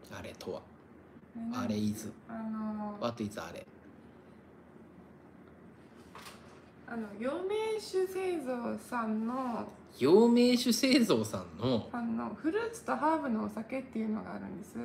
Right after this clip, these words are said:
Speaker 1: 陽明酒製造さんのフルーツとハーブのお酒。
Speaker 2: リキュールっていうんですか？
Speaker 1: リキュール。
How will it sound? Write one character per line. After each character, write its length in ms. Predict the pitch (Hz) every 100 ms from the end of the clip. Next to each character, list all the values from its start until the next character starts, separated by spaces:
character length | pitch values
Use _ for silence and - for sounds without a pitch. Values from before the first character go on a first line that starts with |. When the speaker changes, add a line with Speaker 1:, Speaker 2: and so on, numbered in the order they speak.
| 113
Speaker 1:
陽 340 | 147 185 262 277
明 380 | 269 269 269 262
酒 320 | - 262 - -
製 420 | - 262 262 233
造 360 | - 143 123
さ 260 | 113 110 95
ん 180 | 87 98
の 300 | 139 123 - - - - - - - - - -
フ 220 | - 214
ル 80 | 269 269 240
ー 20 |
ツ 220 | - -
と 360 | - 180 117 - - - - - -
ハ 440 | - 226 226 214
ー 40 |
ブ 140 | 185 220
の 260 | 254 240 - -
お 100 | 107
酒。 400 | 113 107 - - - -
Speaker 2:
リ 140 | 220 214
キ 160 | -
ュ 160 | 269 277
ー 20 |
ル 60 | 269
っ 40 |
て 160 | - 254
い 20 |
う 40 | 247
ん 20 |
で 60 | 190
す 80 | -
か？ 160 | 214 - 101
Speaker 1:
リ 160 | 120
キ 160 | 110 135
ュ 160 | 127
ー 40 | 120
ル。 200 | 113